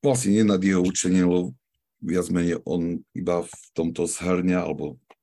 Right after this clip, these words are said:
približuje, ehm, učenie všetkých tých svätých otcov prvých desiatich storočí a dáva to do takej priateľnejšej formy alebo stručnejšej formy.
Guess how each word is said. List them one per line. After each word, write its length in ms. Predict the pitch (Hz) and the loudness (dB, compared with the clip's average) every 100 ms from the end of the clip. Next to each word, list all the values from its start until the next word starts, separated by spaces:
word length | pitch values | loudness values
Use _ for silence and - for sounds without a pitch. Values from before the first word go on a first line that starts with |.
| _ _ _ _ _ _ _ _ | _ _ _ _ _ _ _ _
približuje, 720 | 90 87 85 82 87 85 92 | -2 0 0 -2 0 2 0
ehm, 1200 | - _ _ _ _ _ - 73 71 73 73 - - _ _ _ _ - | -4 _ _ _ _ _ -12 -10 -10 -12 -12 -14 -18 _ _ _ _ -6
učenie 420 | 95 95 82 82 | -2 -2 -2 -2
všetkých 380 | 82 85 - 80 | -4 -10 -12 -14
tých 140 | - | -8
svätých 300 | - - 73 80 | -6 -6 -4 -6
otcov 340 | - 80 82 - | -4 -4 -6 -6
prvých 340 | 80 78 80 | -8 -6 -6
desiatich 380 | - 76 - - | -6 -6 -8 -8
storočí 640 | - 82 82 - - 127 - _ _ - - - - - _ _ - | -6 -4 -4 -4 -4 -6 -8 _ _ -20 -20 -20 -20 -20 _ _ -8
a 80 | - | -4
dáva 240 | 82 80 | -4 -4
to 160 | - 80 | -4 -6
do 240 | 64 73 | -4 -4
takej 400 | 85 - - 76 | -6 -8 -8 -8
priateľnejšej 880 | - 87 87 80 80 82 82 - - | -4 -4 -4 -4 -2 -2 -2 -6 -6
formy 400 | 76 76 80 82 | -8 -4 -4 -4
alebo 160 | - | -6
stručnejšej 880 | - - - - - 76 76 - 78 | -10 -12 -14 -12 -6 -6 -4 -6 -8
formy. 480 | - 78 80 95 | -8 -6 -2 -4